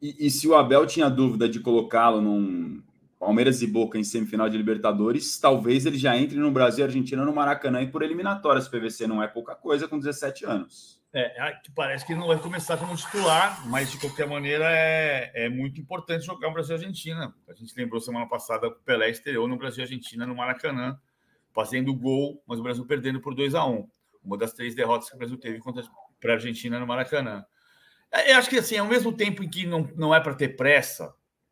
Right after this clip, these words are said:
Speaker 2: porque ele tem dezessete anos, é pra, é, é o difícil exercício de entender a hora certa, ah, pro time, não é pra ele.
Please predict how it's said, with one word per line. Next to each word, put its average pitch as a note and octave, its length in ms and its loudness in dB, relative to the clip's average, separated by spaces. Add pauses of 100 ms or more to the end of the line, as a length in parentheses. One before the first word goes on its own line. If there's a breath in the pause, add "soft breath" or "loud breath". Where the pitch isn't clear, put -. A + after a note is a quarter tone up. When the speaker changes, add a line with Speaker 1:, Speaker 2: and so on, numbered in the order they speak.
(140)
Speaker 2:
porque C3 220 -8
ele A#2+ 100 -4
tem B2+ 140 -4
dezessete A#2+ 560 -4
anos, C3+ 540 -6 (440)
é C#3 140 6
pra, D#3+ 420 0 (400)
é, C3 360 0
é - 20 6
o C3+ 160 2
difícil F3+ 600 -4
exercício F#3+ 960 -4 (520)
de A2+ 160 -4
entender D#3+ 540 2
a E3 80 8
hora F3 200 4
certa, B2 560 0 (760)
ah, E2+ 280 -8 (280)
pro D#3 160 -4
time, E3 500 -6 (500)
não A#2 200 2
é E3+ 40 6
pra F3 280 6
ele. A2+ 500 -2